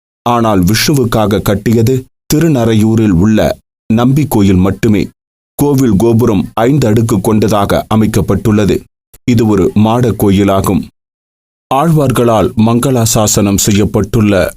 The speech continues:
நூற்றி எட்டு திவ்ய தேசங்களில் ஒன்றாகவும், முக்தி தரும் பனிரெண்டு தலங்களுள் பதினோராவது தலமாகவும் போற்றப்படுவது நாச்சியார் கோயில்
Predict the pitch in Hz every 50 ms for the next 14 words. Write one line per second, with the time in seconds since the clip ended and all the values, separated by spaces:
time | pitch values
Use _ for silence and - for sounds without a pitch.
0 | - 113 120 143 147 139 - 135 131 113 113 107 113 117 98 87 101 107 101 113
1 | 127 120 98 87 104 104 - - 117 104 95 107 104 101 92 85 - - 107 107
2 | 107 98 107 101 98 95 - 101 95 113 120 127 - _ _ _ _ _ _ _
3 | _ _ _ - 127 135 139 139 - 196 185 190 175 160 151 143 123 101 113 110
4 | 117 123 143 139 143 139 131 120 117 101 - 113 104 117 123 117 113 113 110 104
5 | 92 82 - - _ _ - 110 107 135 143 135 123 120 117 110 101 107 101 101
6 | - 107 101 101 101 104 104 101 95 110 98 101 98 90 87 - 110 104 - -
7 | 90 - - 110 101 101 98 107 95 101 90 - - _ _ _ _ _ _ _
8 | _ _ - 127 117 117 117 120 123 - 131 117 113 107 104 - - - 107 104
9 | 95 101 92 85 85